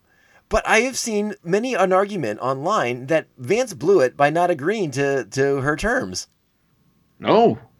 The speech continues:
Speaker 2: No.
Speaker 1: And I'm like, "Wait a s-, what show are you watching? It's Star Trek." Vance
Speaker 2: She's
Speaker 1: is
Speaker 2: a
Speaker 1: like,
Speaker 2: bad guy.
Speaker 1: he's the guy with, like, moral high ground.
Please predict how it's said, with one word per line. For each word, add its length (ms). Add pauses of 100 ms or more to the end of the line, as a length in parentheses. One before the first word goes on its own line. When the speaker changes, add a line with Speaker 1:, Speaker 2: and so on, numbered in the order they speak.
(600)
Speaker 2:
No. 300 (420)
Speaker 1:
And 140
I'm 60
like, 160
"Wait 140
a 20
s-, 100
what 240
show 260
are 60
you 160
watching? 340
It's 200
Star 200
Trek." 360 (400)
Vance 320
Speaker 2:
She's 140
Speaker 1:
is 60
Speaker 2:
a 40
Speaker 1:
like, 240
Speaker 2:
bad 0 (340)
guy. 60
Speaker 1:
he's 160
the 100
guy 200
with, 80
like, 120
moral 300
high 220
ground. 420